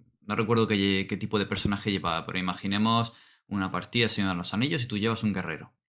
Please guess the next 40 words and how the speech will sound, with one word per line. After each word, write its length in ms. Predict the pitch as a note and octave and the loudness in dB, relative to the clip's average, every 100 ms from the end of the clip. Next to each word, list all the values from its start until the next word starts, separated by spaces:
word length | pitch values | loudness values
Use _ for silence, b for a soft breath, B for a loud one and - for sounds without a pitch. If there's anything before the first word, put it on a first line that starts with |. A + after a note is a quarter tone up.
| _ _ _ _ _ | _ _ _ _ _
Vale, 320 | F#2+ E2 C2+ - _ _ | -4 -4 -6 -18 _ _
pues 200 | F#2+ F#2+ | -6 0
hay 220 | G2+ G#2+ | 4 4
un 360 | G#2+ G#2 G#2 - | 4 4 2 2
tomo, 560 | C3 E3 G3 A3+ - _ | 2 4 2 0 -6 _
el 920 | F#2+ F#2 F2 F2 E2+ E2 D#2+ D#2+ E2 F2+ | -6 -4 -2 -4 -6 -8 -12 -18 -20 -6
mago 500 | F2+ G2 G#2 A#2 C3 | 0 2 2 2 0
tiene, 400 | G#2 F2+ F2+ F2 | 0 0 2 0
pues, 200 | - E2+ | -4 -10
para 200 | - E2+ | -8 -8
leer 320 | D#2 E2+ F#2 F2+ | -4 0 2 0
el 120 | F2+ | -4
tomo 240 | F#2+ F#2 | -4 -2
arcano 580 | G2 G2 E3 G3 C4 - _ _ | -2 0 0 2 -2 -6 _ _
y, 240 | G3+ G3 _ _ _ _ _ _ | -10 -10 _ _ _ _ _ _
"Pues 140 | C3 C#3+ | -2 4
yo 100 | F#3 | 6
lo 80 | |
quiero 160 | E3 F3 | 6 8
leer, 160 | D#3+ C3+ | 8 8
no, 140 | F#3+ | 6
no, 80 | G3 | 6
va, 100 | G3 | 6
va", 220 | G3 F3+ - | 6 4 2
y 100 | G2+ | -2
de 80 | F#2+ | -2
repente 560 | F2+ A2 A#2 B2 - | 0 0 2 0 0
ella 120 | A2 G2 | 0 0
lo 100 | G2 | 0
quería 200 | G2+ G#2 | 0 -2
hacer, 400 | G#2 C3+ D#3+ _ _ _ _ _ _ | 0 -2 -2 _ _ _ _ _ _
va 200 | G2+ G#2+ | 2 4
a 60 | G#2+ | 6
otro 240 | A2 A2+ | 4 4
lado, 380 | A#2+ C#3 F3 A#3 | 4 4 0 -2
el 920 | G2+ G2 F#2 F2+ F2 E2+ E2 D#2+ D#2+ E2 | -2 -2 -2 -2 -4 -6 -10 -14 -14 -4
ladrón 560 | F#2 F#2 G#2 G#2 G#2 | -2 2 4 4 4
quiere 260 | G2+ A2 G#2 | 2 2 4
robar, 400 | G#2+ G#2+ D3 E3+ | 4 4 4 4
pues 380 | A2 G2+ - | 2 2 -2